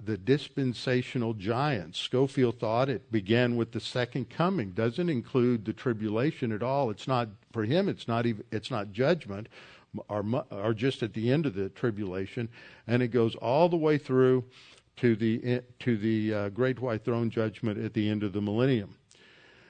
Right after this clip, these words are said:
Then you have others, and this becomes sort of the standard Dallas Seminary position, that the day of the Lord starts after the rapture and goes all the way through to the end of the millennium. That's a thousand and seven years.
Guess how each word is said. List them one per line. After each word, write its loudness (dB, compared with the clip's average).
Then 6
you 6
have 4
others, 2
and 0
this 2
becomes 0
sort 2
of -2
the -2
standard 2
Dallas 2
Seminary 0
position, -6
that 6
the 2
day 4
of 2
the 0
Lord 2
starts -4
after 4
the 0
rapture 2
and -2
goes 2
all 0
the -2
way 2
through 2
to 0
the 2
end 2
of -2
the 0
millennium. 2
That's 2
a 0
thousand 0
and 0
seven 2
years. 0